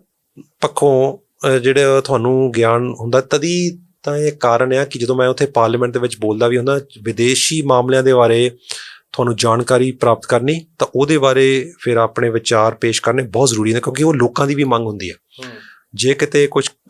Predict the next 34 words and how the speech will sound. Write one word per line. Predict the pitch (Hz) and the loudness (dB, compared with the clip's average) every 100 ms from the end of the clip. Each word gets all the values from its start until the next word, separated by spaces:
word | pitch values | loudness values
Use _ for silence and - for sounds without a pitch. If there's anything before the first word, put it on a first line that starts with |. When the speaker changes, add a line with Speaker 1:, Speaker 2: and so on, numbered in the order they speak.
| 131 | -6
Speaker 1:
ਅਨਸੁਖਾਵੀਂ | 127 - 139 127 127 | -4 -2 0 0 -2
ਘਟਨਾ | 127 123 | 0 0
ਵਾਪਰ | 120 120 123 | 2 0 0
ਜਾਵੇ | 120 120 | 0 0
ਜਾਂ | 120 127 | 0 0
ਮਨੁੱਖੀ | 127 127 135 | 0 -2 -2
ਅਧਿਕਾਰਾਂ | 127 139 113 | -2 0 0
ਦੀ | 131 | 0
ਕੋਈ | 135 127 | 0 2
ਗੱਲ | 123 | 2
ਹੋਵੇ, | 117 107 101 _ _ _ _ _ _ _ _ _ - | 0 -2 -6 _ _ _ _ _ _ _ _ _ -4
ਉਹ | 135 156 160 160 151 - | 0 2 2 0 -2 0
ਤਾਂ | 139 135 139 139 - | 2 2 0 -2 -4
ਕੁਦਰਤੀ | 131 135 151 156 | -2 0 0 2
ਆ | 147 | 0
ਕਿ | 151 156 | 2 0
ਮੈਂ | 131 | 2
ਉਹਨਾਂ | 131 143 | 2 2
ਦੇ | 143 135 | 2 4
ਬਾਰੇ | 120 123 131 143 - _ _ _ _ _ - | 4 2 2 -2 -8 _ _ _ _ _ -2
ਪੜ੍ਹ | 131 | 0
ਲਿਖ | 147 | 0
ਕੇ | 147 | 0
ਤਾਂ | 156 | 0
ਫਿਰ | 151 | 2
ਉੱਥੇ | 143 139 147 | 0 2 0
ਪਾਰਲੀਮੈਂਟ | 143 - 123 123 127 123 | 0 0 2 2 0 0
ਦੇ | |
ਵਿੱਚ | 123 120 | -2 -2
ਆਪਣੇ | 120 123 | -2 -2
ਵਿਚਾਰ | 117 117 107 | -2 0 -2
ਪੇਸ਼ | 113 110 | 0 -2
ਕਰਨੇ | 113 101 | -2 -2
ਆ। | 95 | -6